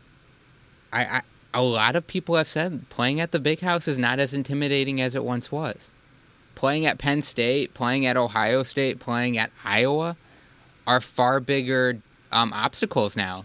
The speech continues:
than playing at the big house. I don't think teams and players are as affected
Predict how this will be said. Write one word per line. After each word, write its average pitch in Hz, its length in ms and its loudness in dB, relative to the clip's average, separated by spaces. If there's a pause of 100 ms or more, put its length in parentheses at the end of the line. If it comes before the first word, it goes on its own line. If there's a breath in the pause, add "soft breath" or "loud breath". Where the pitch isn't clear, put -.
(140)
than 113 140 0
playing 117 340 0
at 113 120 0
the 120 80 -4
big 127 200 0
house. 110 300 -10
I 107 80 -2
don't 104 240 -4
think 117 280 -2 (440 loud breath)
teams 123 300 0
and 120 140 -2
players 123 340 0
are 120 140 0
as 110 200 0
affected 127 680 -4